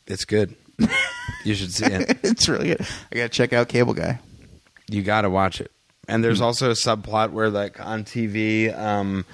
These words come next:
Speaker 1: it's like a making fun of the Menendez trial, Menendez trial, and, um,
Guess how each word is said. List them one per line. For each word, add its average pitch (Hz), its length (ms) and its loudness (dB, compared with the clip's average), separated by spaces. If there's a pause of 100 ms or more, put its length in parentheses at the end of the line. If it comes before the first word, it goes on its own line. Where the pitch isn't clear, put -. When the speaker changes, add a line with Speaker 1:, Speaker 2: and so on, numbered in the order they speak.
(240)
Speaker 1:
it's 107 200 -2
like 104 180 2
a 107 60 -2
making 101 320 -2
fun 101 160 -2
of 98 80 0
the 98 60 -2
Menendez 98 520 0
trial, 110 440 -2
Menendez 101 580 0
trial, 113 420 2
and, 98 280 2
um, 95 480 0